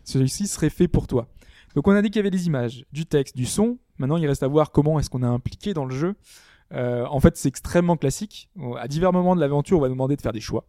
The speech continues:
Donc, euh, comme tu l'avais dit, euh, là, il y a deux ans,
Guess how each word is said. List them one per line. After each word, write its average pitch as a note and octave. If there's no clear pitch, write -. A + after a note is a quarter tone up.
Donc, A#2+
euh, A#2
comme C3+
tu -
l'avais D3+
dit, E3+
euh, D3
là, B2
il A#2+
y D3
a D3
deux D#3
ans, E3+